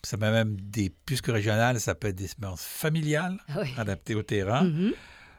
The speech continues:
Speaker 1: Euh, on évite que les semences parcourent des milliers de kilomètres. Faut savoir que quand vous achetez des semences en grand semencier, là, ça a parcouru, ça, c'est pas cultivé au
Speaker 2: Ouais.
Speaker 1: Québec, c'est cultivé à l'autre bout de la planète.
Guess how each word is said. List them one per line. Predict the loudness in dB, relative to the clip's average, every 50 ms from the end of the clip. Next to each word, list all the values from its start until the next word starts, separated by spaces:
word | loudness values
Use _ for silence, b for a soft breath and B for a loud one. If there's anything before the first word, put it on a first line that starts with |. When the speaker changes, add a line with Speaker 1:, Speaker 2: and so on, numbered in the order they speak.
| B B 0
Speaker 1:
Euh, | 2 2 4
on | 4 4
évite | 4 4 4 2 2
que | 2 2
les | 2 2
semences | 2 2 2 4 4 2 2
parcourent | 0 -2 -2 0 2 2 2
des | 2 2
milliers | 2 0 -2
de | -2 -2
kilomètres. | -2 0 2 2 2 0 -2 -4
Faut | -4 -6 -4
savoir | -2 0 0 2 2 2 2 0
que | -4 -6
quand | -4 -2 -2
vous | -2 -2 -2 0
achetez | -2 0 0 0 0
des | 0 0
semences | 0 -2 -2 0 0 0 0 0
en | -2 -2 0 -2 -2
grand | 0 -2 -2
semencier, | 0 0 0 0 0 0 0 -2 -2 -2 0 0 0 0
là, | 0 -2 -2
ça | -2 -4 -4 -4
a | -4
parcouru, | -6 -8 -8 -8 -6 -6 -2 -2 0 -2 -2
ça, | 0 0 0 0 0
c'est | -2 -4 -4 -4
pas | -2 -2 -4
cultivé | -4 -2 -6 -8 -6 -6 -8 -4 -2 0 2
au | 0 0
Speaker 2:
Ouais. | 0
Speaker 1:
Québec, | -2 -4 -2 0 0 0 0
c'est | -2 -6 -6
cultivé | -8 -8 -10 -8 -6 -2 0 0
à | 0
l'autre | 0 -2
bout | -4 -4
de | -2
la | -4 -4
planète. | -2 -2 0 2 2 2 0 0